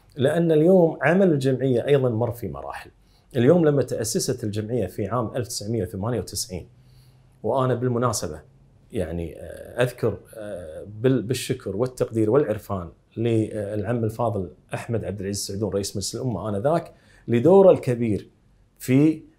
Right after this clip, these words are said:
آه، تأسيس الجمعية، وكذلك للأخوين الفاضلين ال-، ال-، الأخ أحمد باقر والأخ صالح الفضالة، كانوا، يعني، معانا في هذا الجانب لما إحنا، يعني، آه، عملنا، يعني، طلبات لدى مجلس الأمة. وكانت آنذاك،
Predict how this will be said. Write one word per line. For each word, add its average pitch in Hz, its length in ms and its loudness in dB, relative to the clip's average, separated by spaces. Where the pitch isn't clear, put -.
آه، 101 300 -2
تأسيس 127 680 -2
الجمعية، 82 480 -4
وكذلك 156 540 4
للأخوين 131 400 0
الفاضلين 104 600 -2
ال-، 113 180 -4
ال-، 107 200 -4
الأخ - 420 -6
أحمد 104 300 -4
باقر 101 300 -2
والأخ 92 220 -8
صالح - 300 -10
الفضالة، 82 420 -12
كانوا، 120 440 0
يعني، 95 240 -4
معانا 120 600 -4
في 95 180 -6
هذا 98 220 -4
الجانب 107 360 -2
لما 107 200 -2
إحنا، 113 320 -4
يعني، 95 440 -4
آه، 64 680 -14
عملنا، 120 580 2
يعني، 104 260 2
طلبات 120 600 4
لدى 110 220 4
مجلس 104 280 0
الأمة. 101 240 0
وكانت 180 460 6
آنذاك، 151 680 2